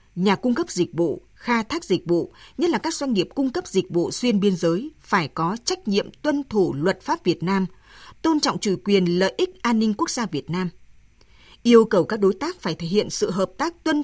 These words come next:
thủ các quy định khi vào Việt Nam như đặt cơ quan đại diện, thiết lập tính chính danh của người dùng trong đăng ký tài khoản, phối hợp tích cực để kịp thời bóc gỡ những trang mạo danh các đồng chí lãnh đạo của Đảng, Nhà nước, xóa bỏ triệt để các tài khoản đưa thông tin sai sự thật.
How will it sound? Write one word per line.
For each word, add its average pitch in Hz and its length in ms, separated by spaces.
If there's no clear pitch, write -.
thủ 196 160
các 294 200
quy 277 120
định 202 180
khi 294 220
vào 180 160
Việt 151 220
Nam 214 220
như 226 300
đặt 196 180
cơ 262 100
quan 269 200
đại 190 160
diện, 190 240
thiết 359 240
lập 190 300
tính 202 200
chính 247 260
danh 277 300
của 190 140
người 170 220
dùng 165 320
trong 226 260
đăng 202 140
ký 180 160
tài 175 180
khoản, 147 320
phối 269 180
hợp 269 200
tích 370 220
cực - 220
để 185 180
kịp 196 280
thời 175 260
bóc - 180
gỡ 233 320
những 240 200
trang 285 320
mạo 190 200
danh 240 300
các 302 160
đồng 170 160
chí - 140
lãnh 185 180
đạo 220 140
của 185 180
Đảng, 151 400
Nhà 175 120
nước, 247 300
xóa 233 280
bỏ 220 180
triệt 220 280
để 175 320
các 339 140
tài 185 140
khoản 156 380
đưa 233 120
thông 220 220
tin 208 240
sai 247 300
sự - 240
thật. 151 160